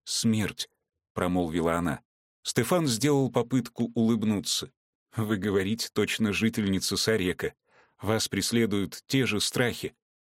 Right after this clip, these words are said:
«У них были причины бояться. Да и вы сами чувствуете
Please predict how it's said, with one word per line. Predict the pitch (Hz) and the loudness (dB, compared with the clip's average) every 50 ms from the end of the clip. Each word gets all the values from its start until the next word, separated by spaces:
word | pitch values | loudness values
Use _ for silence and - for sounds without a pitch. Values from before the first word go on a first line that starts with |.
| _ _ _ - | _ _ _ -4
«У | 110 104 | -2 0
них | 104 104 104 107 - - - - | 0 0 -2 -2 -6 -10 -16 -14
были | - 92 95 127 135 123 98 90 | -10 -4 -2 0 0 0 -2 -4
причины | - - 101 98 - - 104 101 95 95 | -4 -4 -4 -4 -2 0 0 0 0 0
бояться. | 76 98 98 95 95 92 82 - - - - - _ _ _ _ _ _ _ _ | -2 -2 -4 -4 -6 -8 -6 -4 -4 -4 -6 -6 _ _ _ _ _ _ _ _
Да | - 104 113 | -2 0 2
и | 117 120 | 2 2
вы | 117 123 131 | 2 0 0
сами | - - - 160 143 107 98 | 0 0 0 0 0 0 0
чувствуете | 90 - - 131 117 - - 107 104 107 101 - - 98 - | 0 0 2 2 0 0 -2 -2 0 0 0 0 -2 -4 -4